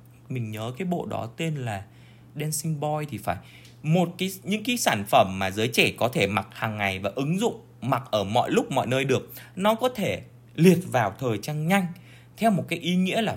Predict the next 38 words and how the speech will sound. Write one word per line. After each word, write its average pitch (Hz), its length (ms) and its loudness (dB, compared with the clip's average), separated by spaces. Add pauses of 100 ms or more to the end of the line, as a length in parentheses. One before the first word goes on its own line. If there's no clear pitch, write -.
fast 160 300 0
paced 147 360 0
environment 127 680 2
hoặc 98 180 -6
là 90 60 -4
fashion 135 480 -2
for 113 140 2
every 131 320 6
time, 131 300 -2 (160)
có 113 60 -10
nghĩa 113 100 -12
là - 60 -10
môi 139 260 2
trường 139 180 0
nhanh 127 380 0
và 95 100 -2
thời 123 300 -4
trang 127 300 0 (360)
cho 120 240 2
mọi 117 300 2
lúc, 185 220 -2
mọi 110 180 -2
nơi, 120 340 0
mọi 117 220 0
thời 117 160 -2
điểm. 104 260 0 (560)
Mùa 185 220 6
xuân 240 260 2
hạ 226 280 0 (300)
sẽ - 220 -4
mang 220 280 0 (140)
tới 139 340 0
những 196 380 0 (160)
cái 131 240 0
look, 226 420 -2 (180)
những 147 360 -4
cái, 127 380 0
ờ, 180 120 -4